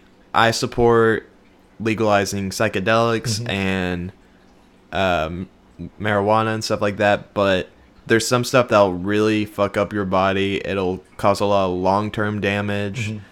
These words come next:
Speaker 1: And I don't wanna see people walk around acting like zombies and stuff like
Speaker 2: Well
Speaker 1: that, because then you be-, once you get into some really hard drugs, then you're not gonna be able to go to work. You're gonna see homelessness rise 'cause people are gonna want more money to,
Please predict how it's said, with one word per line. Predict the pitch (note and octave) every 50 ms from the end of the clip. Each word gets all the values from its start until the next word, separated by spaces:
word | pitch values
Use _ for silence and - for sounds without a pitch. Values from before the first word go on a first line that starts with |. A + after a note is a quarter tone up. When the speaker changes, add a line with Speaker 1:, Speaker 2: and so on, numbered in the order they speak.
| - - - _ -
Speaker 1:
And | G2 G2 G2 F#2+
I | - F#2+ A2
don't | A#2 A#2+ B2
wanna | B2 A#2+ A2+ G#2
see | - - G#2+ G2+
people | G2 G#2+ G2+ F#2 G#2 G#2 G2 G2 G2 F#2+ F#2+ - - -
walk | - G2 G2 F#2+ -
around | F#2+ F#2+ F#2 F2+ E2+
acting | C2+ D2+ F2+ - - F#2
like | F2 E2 E2+
zombies | E2 F2 E2+ E2+ E2 D2 D2+ C#2+ D#2 E2+ -
and | F#2 F2+
stuff | - - F#2 -
like | - C3+
Speaker 2:
Well | B2 F2
Speaker 1:
that, | F2 E2 -
because | G#2 G#2 C3 A#2+ A#2+
then | C3+ C#3 C#3
you | C3+ A#2+
be-, | A#2 A2+ - - - - - - - - - - _ _ -
once | B2+ D#3+ G3 F#3+ -
you | D#3+
get | B2+ C#3 C3
into | C3+ C#3+ C#3 - B2+ A#2+ A#2 A2+
some | A2 - B2 A2 A2
really | A#2 A#2 A2+
hard | G#2 A2 A2+ A#2 G#2+ F#2
drugs, | F2+ G#2+ G#2+ A2 A#2 A2 G#2+ -
then | A2+ G#2+ A2
you're | A2+ B2
not | C3 C3 B2
gonna | C3 A2+
be | G#2+
able | G#2 F#2+ F#2+ F#2+
to | F#2
go | F#2+ F#2
to | E2+ E2+
work. | F2+ F#2+ F2 D#2+ E2 -
You're | G#2 G2+
gonna | G#2+ G#2+ G#2
see | G#2 - - A2 G#2 G2+ G2 G2
homelessness | G2 G#2 A#2 A#2 B2 B2 A#2+ A#2+ A#2+ A#2+ A#2+ - B2 A#2 A2+ A2 -
rise | G#2 G2 G2+ G#2+ G#2+ G#2+ G#2 G2 -
'cause | - -
people | - B2 - A#2
are | A2
gonna | G#2+ G#2 G#2
want | G#2 G2 F2
more | G#2 G#2
money | G2+ G2 G2 G2 G2 F#2+ F2+
to, | - - F#2+ E2+